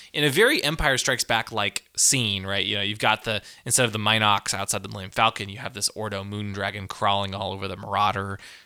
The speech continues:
and it steals, 'cause it feeds off electricity, it steals the capacitor, and then that kinda leads into the, their whole tracking, uh, sequence where they have to find the, the Ordo moon dragon.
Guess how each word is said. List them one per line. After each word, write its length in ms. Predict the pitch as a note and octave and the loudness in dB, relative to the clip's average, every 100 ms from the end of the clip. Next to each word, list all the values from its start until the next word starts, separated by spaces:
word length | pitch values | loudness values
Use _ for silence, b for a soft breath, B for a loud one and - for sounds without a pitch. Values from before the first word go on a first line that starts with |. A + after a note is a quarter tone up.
| b | b
and 180 | - A2 | -8 -6
it 120 | - | 0
steals, 560 | - - D3+ C#3+ A#2+ A2 | 2 2 4 6 6 2
'cause 100 | G#2+ | -2
it 200 | F2 F2 | -4 -4
feeds 240 | - A#2+ A2 | -4 -2 0
off 140 | G#2 | -2
electricity, 480 | G#2+ - A#2 G#2 G2 | -4 -4 -2 -2 -4
it 140 | - | 0
steals 680 | - - C3 B2+ A2 G2+ F#2+ | 0 2 2 2 2 -2 -6
the 120 | G#2+ | -10
capacitor, 760 | - - A#2+ A2+ G2+ - F#2+ F#2+ B B B B - | -10 -2 0 2 0 -2 -6 -6 B B B B -4
and 80 | B2 | 0
then 80 | A2+ | 2
that 160 | G#2+ - | 0 0
kinda 200 | G2+ G2+ | -6 -6
leads 400 | G#2 G#2 G2 D#2 | -8 -6 -6 -6
into 340 | G2+ G2 G2 | -6 -4 -4
the, 240 | G2 G2 G#2 | -4 -6 -6
their 200 | G2 F#2+ | -6 -6
whole 480 | - G#2+ G2+ F2+ | -6 -4 -4 -6
tracking, 800 | - - A2 G2 - G#2 G2 G2 - b b b b _ | -4 -2 0 0 -2 -8 -10 -16 -20 b b b b _
uh, 280 | G#2 F#2+ F#2+ - | -4 -4 -6 -4
sequence 600 | A#2+ - A#2 - F#2+ G2+ | 0 2 2 -2 -8 -8
where 60 | G2+ | -6
they 100 | G#2 | -6
have 200 | G2 F2+ | -8 -8
to 220 | G2 - - b b b b b _ | -6 -6 -8 b b b b b _
find 400 | - G2+ G2 F#2 | -2 0 0 -4
the, 240 | F#2 G2 - | -6 -8 -8
the 100 | - | -6
Ordo 320 | G2+ G2+ G#2 | -6 -6 -8
moon 240 | F#2+ F#2+ | -10 -12
dragon. 540 | G2 E3+ D#3+ - - | -12 -12 -12 -14 -14